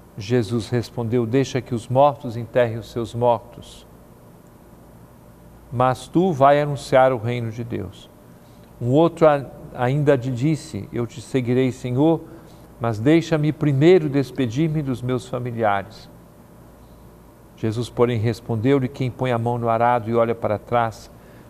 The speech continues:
não está apto para o reino de Deus." Querido irmão, querida irmã,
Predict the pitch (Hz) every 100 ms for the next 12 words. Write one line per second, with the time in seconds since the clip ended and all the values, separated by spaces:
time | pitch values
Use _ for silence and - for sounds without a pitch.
0 | - - 127 165 147 - 131 - 131 135
1 | 143 - - 135 - 123 123 123 127 -
2 | 120 110 107 110 107 110 - - 101 87
3 | 78 - - - - - - - - -
4 | - - - - - - - - - -
5 | - - - - - - - 131 123 117
6 | 95 110 131 147 135 135 127 120 104 -
7 | 98